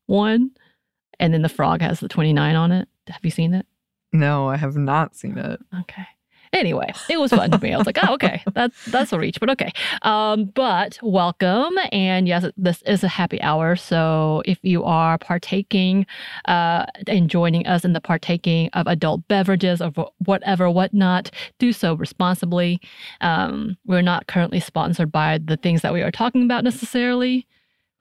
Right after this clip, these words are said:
Speaker 1: Maybe it is sponsored by my feelings. I don't know.
Speaker 2: Aw.
Speaker 1: In, in
Speaker 2: Or
Speaker 1: a way.
Speaker 2: oh. <laughs>
Speaker 1: Yeah,
Speaker 2: It
Speaker 1: exactly.
Speaker 2: could go
Speaker 1: Both of those
Speaker 2: either
Speaker 1: things.
Speaker 2: way.
Speaker 1: Both of those things.
Speaker 2: <laughs>
Speaker 1: So, Annie, are you sipping on anything?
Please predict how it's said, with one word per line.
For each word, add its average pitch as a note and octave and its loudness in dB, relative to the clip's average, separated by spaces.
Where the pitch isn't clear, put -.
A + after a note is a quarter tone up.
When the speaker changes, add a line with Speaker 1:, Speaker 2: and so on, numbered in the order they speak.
Speaker 1:
Maybe B3 4
it E3 2
is D#3+ 0
sponsored D#3 0
by D3 0
my D3 0
feelings. D3+ 2
I F#3+ 2
don't C#3+ 0
know. C#3 -2
Speaker 2:
Aw. A3+ 2
Speaker 1:
In, G3 4
in G3+ 6
Speaker 2:
Or F3 6
Speaker 1:
a - 4
way. F3 4
Speaker 2:
oh. B2+ -2
<laughs> - 2
Speaker 1:
Yeah, G3 4
Speaker 2:
It F#3+ 4
Speaker 1:
exactly. G3 4
Speaker 2:
could F3+ 6
go G#3 6
Speaker 1:
Both A3 6
of D4 4
those D4 4
Speaker 2:
either A#3+ 4
Speaker 1:
things. G3+ -2
Speaker 2:
way. G#3 2
Speaker 1:
Both G#3+ 4
of G3 2
those G3 2
things. G3+ -2
Speaker 2:
<laughs> F4 2
Speaker 1:
So, G#3+ 6
Annie, A3 0
are G3+ 0
you G#3+ 2
sipping A#3 -2
on A3+ 2
anything? C#4 -2